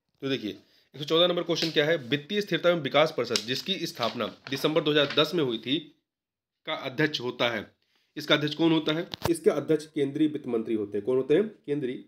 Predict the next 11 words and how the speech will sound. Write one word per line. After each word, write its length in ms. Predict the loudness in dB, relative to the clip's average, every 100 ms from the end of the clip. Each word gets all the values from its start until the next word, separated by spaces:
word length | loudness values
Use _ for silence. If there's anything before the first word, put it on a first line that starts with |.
| -8
वित्त 140 | -4
मंत्री। 400 | -4 -4 -6 -10 _ _ _ _ _ _ _ _ _ _ _ _ _ _ _ _ _ -6
ठीक 140 | -4
है, 200 | -4 -6 _ _ _ _
इसका 220 | -4 4 6
उद्देश्य 380 | 8 6 6
वित्तीय 420 | -2 -4 2 4 4
क्षेत्र 440 | 0 0 2 2
के 140 | 2
विकास, 480 | 2 2 2 0 -2 -10
स्थिरता, 420 | -2 0 4 2